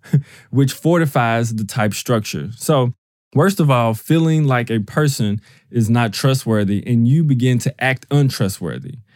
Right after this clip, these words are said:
as a way to prepare for their perceived untrustworthiness. It can destroy some relationships for sure.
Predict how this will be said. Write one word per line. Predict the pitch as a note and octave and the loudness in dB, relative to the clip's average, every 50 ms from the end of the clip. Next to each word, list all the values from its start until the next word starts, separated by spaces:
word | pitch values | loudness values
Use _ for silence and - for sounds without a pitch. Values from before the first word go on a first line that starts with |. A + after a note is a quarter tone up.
| _ _ _ | _ _ _
as | - A#2+ B2 A2+ | -2 0 0 2
a | A#2+ A#2+ | 2 2
way | B2 C#3 C#3 C#3+ | 2 2 2 2
to | C#3 C#3+ | 0 0
prepare | C3+ - A#2 G2+ - - F3 E3+ C#3 A2+ G#2 G#2+ A#2 A#2+ - _ _ | -2 -2 -2 -4 -2 -2 0 0 2 2 0 0 -2 -4 -6 _ _
for | _ - - C3 A#2 | _ -4 0 0 2
their | A#2 C3 C3+ C3 | 2 2 2 2
perceived | - - A#2 - - - E3+ E3+ D#3 C#3+ C3+ - - - | 0 -2 -2 -2 -2 0 0 2 2 2 0 0 -2 0
untrustworthiness. | D3 D3 D3 C#3 - - C#3 C3 - - C3+ C3 B2 G#2+ F#2+ D#2+ C2 G#1+ - - - _ _ _ _ _ _ | 0 2 2 2 2 0 0 0 0 0 0 0 0 0 -2 -4 -8 -10 -14 -18 -20 _ _ _ _ _ _
It | C#3 C#3+ | 2 2
can | D3 D#3+ D3+ | 4 4 2
destroy | C#3+ C#3+ C#3 - D3+ D3 C#3 | 2 0 0 0 0 0 2
some | C3+ - C#3 | 2 0 0
relationships | C3 C3 C3 C#3 C#3+ C#3+ C3+ B2 - A2 - - | 2 2 2 2 2 0 0 -2 -2 -4 -8 -6
for | - A2+ | -6 -6
sure. | A2 - C#3+ C3 G2+ F#2 A#2 | -2 0 0 0 0 0 -2